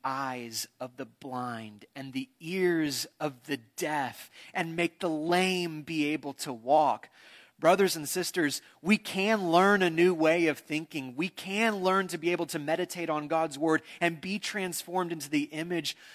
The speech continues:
of the glory of the Lord. We can be different. Jesus Christ, through the Spirit of God, is ready to transform us. And that's what the Gospels are about.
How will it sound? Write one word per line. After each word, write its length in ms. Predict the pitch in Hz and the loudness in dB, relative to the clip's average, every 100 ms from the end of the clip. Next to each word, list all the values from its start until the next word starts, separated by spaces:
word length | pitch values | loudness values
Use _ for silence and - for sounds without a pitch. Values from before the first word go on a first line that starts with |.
| - | -4
of 120 | 160 | 0
the 100 | 165 | 0
glory 640 | 139 147 156 180 185 165 151 | -2 -2 4 4 6 4 2
of 200 | 156 147 | 0 -2
the 100 | 143 | -4
Lord. 560 | 131 147 175 160 139 - _ _ _ - | -2 0 4 4 2 -4 _ _ _ -6
We 140 | 170 | -4
can 580 | 180 - 180 180 190 180 | -4 -8 -6 -2 -2 -4
be 340 | 147 170 170 147 | -8 -6 -6 -8
different. 960 | 117 143 139 - 131 101 - - - - _ _ _ _ 131 | -12 -14 -14 -12 -12 -12 -12 -12 -12 -14 _ _ _ _ -4
Jesus 600 | 120 170 190 170 170 - | -2 0 0 0 0 -2
Christ, 640 | - - 160 165 147 - | -6 0 2 2 0 -6
through 140 | 160 143 | -8 -6
the 80 | |
Spirit 560 | 131 - 160 170 170 - | -4 -4 -2 2 2 0
of 220 | 143 123 | -2 -6
God, 340 | 131 139 135 131 | -2 0 0 -2
is 240 | 143 113 | -8 -10
ready 340 | 117 131 156 180 | -2 0 0 -2
to 120 | 160 | -6
transform 640 | - 143 131 - - 135 | -6 -8 -8 -8 -6 -6
us. 120 | 127 - | -6 -8
And 200 | 147 139 | -8 0
that's 340 | 165 226 - | 2 2 -2
what 120 | 180 | -6
the 80 | 160 | -4
Gospels 600 | 135 156 170 - 170 131 | 4 4 4 -2 -6 -2
are 140 | 143 | -2
about. 380 | 120 139 151 120 | 0 4 4 2